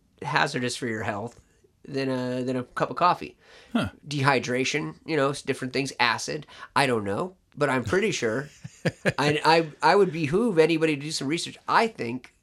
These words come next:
Speaker 1: barring the stigma of alcoholism,
Speaker 2: Mm-hmm.
Speaker 1: which we're going to ignore, 'cause I think people who are addicted to caffeine are just as fucking psycho.
Speaker 2: I'm very addicted to caffeine,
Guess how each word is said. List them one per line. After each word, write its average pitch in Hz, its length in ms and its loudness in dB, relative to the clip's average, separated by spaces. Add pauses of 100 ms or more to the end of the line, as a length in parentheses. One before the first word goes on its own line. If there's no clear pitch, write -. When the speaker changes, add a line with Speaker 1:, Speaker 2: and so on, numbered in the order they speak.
(680)
Speaker 1:
barring 156 380 6
the 127 100 0
stigma 139 400 0
of 120 160 0
alcoholism, 117 840 2
Speaker 2:
Mm-hmm. 131 260 4 (360)
Speaker 1:
which 113 200 -8
we're 101 140 -4
going 101 280 -6
to 98 80 -4
ignore, 101 280 -4
'cause 143 140 -2
I 147 100 4
think 143 240 -2
people 156 240 -6
who 135 120 0
are 117 60 2
addicted 113 380 -4
to 120 60 -10
caffeine 113 420 -2
are 98 100 -6
just 117 460 -4
as 92 140 -8
fucking 104 560 -4
psycho. 101 600 -8
Speaker 2:
I'm 131 160 6
very 139 220 6
addicted 104 300 2
to - 60 -10
caffeine, 95 540 -2